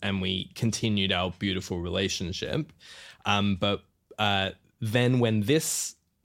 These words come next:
when, f-, when this happened, like I said, I didn't see it coming, but I kind of instantly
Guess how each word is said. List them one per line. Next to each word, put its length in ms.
when, 240
f-, 360
when 160
this 180
happened, 500
like 180
I 60
said, 300
I 80
didn't 280
see 260
it 140
coming, 540
but 160
I 120
kind 400
of 180
instantly 1200